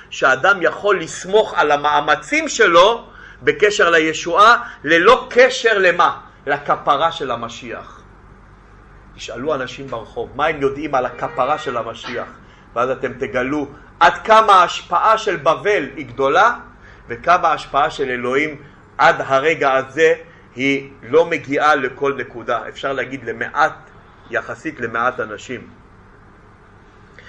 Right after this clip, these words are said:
האמת של אלוהים היא שהישועה היא אך ורק בדם של המשיח. זה לא אמירה, זה לא נשמע טוב, זה לא מריח טוב כמו בבל, זה לא טעים כמו בבל, אבל זאת האמת.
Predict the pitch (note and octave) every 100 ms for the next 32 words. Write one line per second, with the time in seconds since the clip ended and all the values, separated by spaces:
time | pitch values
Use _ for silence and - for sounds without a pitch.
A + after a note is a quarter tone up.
0 | - - C#3 D#3 A3 A3 G3+ F#3+ F3+ F#3+
1 | G#3+ F#3 F#3+ A3+ - - - E3+ D3+ E3
2 | E3 E3+ D#3 F3+ A3+ B3 - - D#3 G3
3 | B3 C4 - G3 G3 A3+ - E3+ E3 F#3
4 | A3 G#3 G#3 G3+ G#3 - C4+ D3+ - -
5 | - G3+ C4 D#4+ D4 F3 D3 B2+ C#3+ E3
6 | A#3 D#4 C#4 - F#3+ G3 F3 F3+ F3 F#3+
7 | F3 F3 - - - - C3+ D3+ G3+ G#3+
8 | G3+ G#3 - G#3 G3 F#3+ F#3+ F3+ E3+ E3+
9 | E3+ E3+ C3 D#3 E3+ G#3 G#3+ G3 A3 G#3+
10 | G#3 G#3 G3+ F#3+ E3 F#3+ G3+ G3 - -
11 | - - - - - - - - - C#3+
12 | C3 C3+ D3 D#3 F3+ A3+